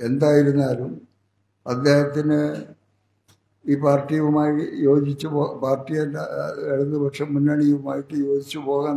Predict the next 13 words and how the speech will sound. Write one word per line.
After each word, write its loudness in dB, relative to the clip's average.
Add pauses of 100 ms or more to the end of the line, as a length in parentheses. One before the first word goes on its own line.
(120)
സാധ്യമല്ലാത്ത -4
സ്ഥിതി -6
ഉണ്ടെങ്കിൽ -8 (500)
തീർച്ചയായിട്ടും 2 (100)
അദ്ദേഹത്തിന് -4
വിട്ടു -2 (100)
നിൽക്കാം, -4 (240)
രാഷ്ട്രീയത്തിൽ -6 (840)
നിർബന്ധമൊന്നുമില്ല. 2 (1300)
പക്ഷേ 2 (400)
പോകുന്ന 0 (160)
സമയത്ത് 2 (840)
കുറേ 6